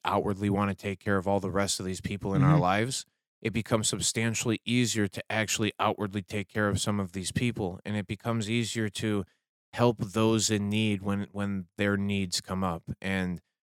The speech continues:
Speaker 1: like Aaron and I, we just wanna support, you know? So if we can support you in any way possible, if there's anything that you would like to, um, chat about, in, in your life or, or that cannabis is helping people overcome with,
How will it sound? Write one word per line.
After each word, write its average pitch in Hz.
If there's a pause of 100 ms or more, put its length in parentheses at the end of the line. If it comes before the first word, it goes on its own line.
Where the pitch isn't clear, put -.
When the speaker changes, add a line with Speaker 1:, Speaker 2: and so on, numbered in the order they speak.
(600)
Speaker 1:
like 117
Aaron 113
and 104
I, 110
we 104
just 107
wanna 113
support, 113 (120)
you 101
know? 107
So 110
if 98
we 107
can 117
support 113
you 107
in 101
any 107
way 104
possible, 104
if 95
there's 101
anything 110
that 101
you 107
would 98
like 101
to, 98 (600)
um, 95 (420)
chat 101
about, 104 (400)
in, 95
in 98
your 90
life 85
or, 92
or 90 (200)
that 95 (140)
cannabis 107
is 101
helping 104
people 101
overcome 101
with, 117